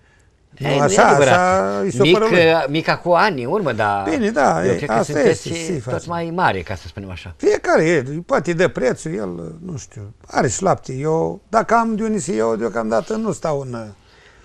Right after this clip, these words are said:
Speaker 1: O,
Speaker 2: și trebuie
Speaker 1: până
Speaker 2: să-i
Speaker 1: la
Speaker 2: ajut
Speaker 1: urmă
Speaker 2: pe ei. Dacă luam de la el, uh, nu mai luam din partea elantă. Ce, ce fac eu? Stăteau și
Speaker 1: Așa
Speaker 2: Da, eu de
Speaker 1: stimulați
Speaker 2: la
Speaker 1: micii, micii crescători,
Speaker 2: Îi stimulea,
Speaker 1: să spunem.
Speaker 2: oricum. Și mie îmi convine un pic, prețul nu-i ca la... Că și laptele nu-i calitate ca al,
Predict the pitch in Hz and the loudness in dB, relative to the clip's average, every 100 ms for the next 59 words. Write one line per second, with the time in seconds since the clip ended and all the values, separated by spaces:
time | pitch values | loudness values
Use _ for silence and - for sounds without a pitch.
0 | - - 113 113 160 147 156 175 - 208 | -2 2 2 4 4 6 4 4 4 4
1 | 160 147 160 151 156 156 151 147 151 180 | 4 2 2 0 0 0 0 0 2 -2
2 | 208 - - - 175 170 170 170 175 180 | -4 -12 -20 -10 -2 0 0 0 -2 0
3 | 185 175 185 196 196 220 226 208 - 131 | 0 -2 -2 -2 0 -2 0 -2 -4 -10
4 | - 165 160 131 170 151 - 127 104 - | -12 -12 -12 -8 -2 -2 -2 -8 -10 -12
5 | 139 165 143 - 120 95 - - 120 113 | -6 -6 -6 -10 -16 -16 -20 -4 -2 2
6 | 147 151 160 147 165 156 147 147 147 147 | 0 2 0 2 2 2 0 -4 -4 -6
7 | 139 143 143 160 151 143 156 - 180 - | -6 -8 -6 -6 -6 -8 -8 -6 -2 0
8 | - 294 202 285 330 262 226 - - 247 | 0 0 2 2 2 0 -4 -6 -6 -6
9 | - 175 110 101 _ _ - 269 226 170 | -6 -6 -6 -12 _ _ -10 -2 0 -2
10 | - 185 262 202 170 190 131 180 185 - | -4 -6 -4 -4 -2 -4 -4 -2 -2 0
11 | 160 165 170 160 147 139 135 _ _ _ | -4 -2 0 2 0 -2 -8 _ _ _
12 | 175 175 - 131 302 320 - 156 156 165 | -4 -4 -4 -8 0 2 2 -2 -2 0
13 | 180 143 151 135 120 127 110 107 | 0 2 0 -2 -4 -4 -2 -2